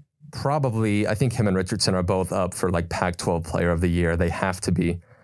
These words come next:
But yeah, I'm looking for a big game from my guy N'Faly Dante. I'm really loving the playtime he's getting. You know, I, I think he's long. He's,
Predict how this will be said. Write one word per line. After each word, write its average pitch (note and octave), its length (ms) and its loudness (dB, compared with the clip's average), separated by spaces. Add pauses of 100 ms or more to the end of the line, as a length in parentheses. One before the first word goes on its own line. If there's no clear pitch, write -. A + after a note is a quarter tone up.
(180)
But A2 80 -2
yeah, A2 160 2
I'm G#2+ 80 2
looking A#2 220 0
for G#2+ 160 0
a F#2+ 60 0
big G2+ 360 0
game G#2 320 2
from G#2 200 0
my F#2+ 100 2
guy F#2+ 240 2
N'Faly F#2+ 360 0
Dante. F#2+ 520 0 (340)
I'm B2+ 140 0
really D3 200 2
loving G#2 300 0
the F#2 80 0
playtime F2+ 460 0
he's F2+ 160 0
getting. F2 360 0 (200)
You F#2+ 100 0
know, F2 260 0 (220)
I, G2+ 60 4
I F#2+ 200 0
think G#2+ 280 0 (400)
he's G2+ 180 2
long. G#2+ 640 0 (440)
He's, G#2 400 2